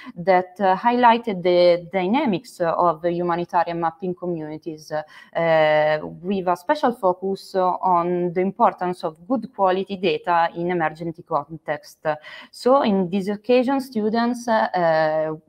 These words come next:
had the opportunity to discuss, uh, with the guest about, uh, these, uh, topics, uh, understanding, uh, uh, how a, uh, project, uh, is, uh, developed in time, supported by organization,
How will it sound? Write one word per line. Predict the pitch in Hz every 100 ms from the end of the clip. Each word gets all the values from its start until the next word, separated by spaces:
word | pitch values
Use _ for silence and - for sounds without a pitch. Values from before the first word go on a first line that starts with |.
| _
had | 185 196
the | 202
opportunity | 190 190 - 320 233 185
to | - 185
discuss, | 156 - 175 165 -
uh, | 170 160 156
with | 156 147
the |
guest | 160 208 254 -
about, | 247 170 165 165
uh, | 165 160 160 151
these, | 170 151 165
uh, | 151 147
topics, | 202 262 302 - -
uh, | 311 311 - - 262
understanding, | - 180 - 202 196 190 - 180 180 180 180 175
uh, | 175 170 170 -
uh, | 175 165 156
how | 160 220 202 208 202
a, | -
uh, | 170 170 180 185 170 160
project, | 156 202 202 175 185 -
uh, | 175 165
is, | 175 180 160 165
uh, | 156
developed | 156 165 196 196 196
in | 175 175
time, | 233 240 254 254 262
supported | 262 - 160 190 180 180 160
by | 165 165
organization, | 165 175 175 185 220 254 247 269